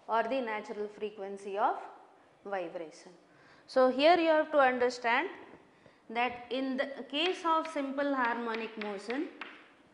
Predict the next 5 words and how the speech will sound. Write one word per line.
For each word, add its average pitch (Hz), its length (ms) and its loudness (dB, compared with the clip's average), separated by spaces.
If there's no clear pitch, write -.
where 247 360 4
the 240 240 0
oscillation 311 760 0
is 285 320 -4
free, 262 680 -4